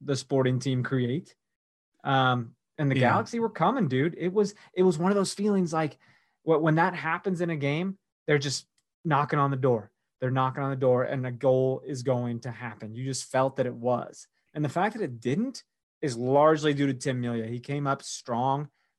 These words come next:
Speaker 1: That's his most saves he's had this year.
Speaker 2: Yeah.
Speaker 1: And that's, that's a big deal, man. Rightfully made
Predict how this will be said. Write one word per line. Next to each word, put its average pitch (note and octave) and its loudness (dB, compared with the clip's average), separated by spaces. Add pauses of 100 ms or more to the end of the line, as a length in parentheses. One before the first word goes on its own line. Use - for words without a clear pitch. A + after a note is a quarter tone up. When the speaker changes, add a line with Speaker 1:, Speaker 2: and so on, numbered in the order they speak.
(100)
Speaker 1:
That's B2+ -4
his A#2+ -8
most C3+ -2
saves C#3 0
he's C3 -4
had B2 -4
this B2 -6
year. C3 -6 (340)
Speaker 2:
Yeah. A2+ 0 (760)
Speaker 1:
And A#2+ -10
that's, F#3+ -6 (100)
that's A#3 -6
a - -20
big B3+ -8
deal, A#3 2
man. B2+ 0
Rightfully E3+ 2
made E3 0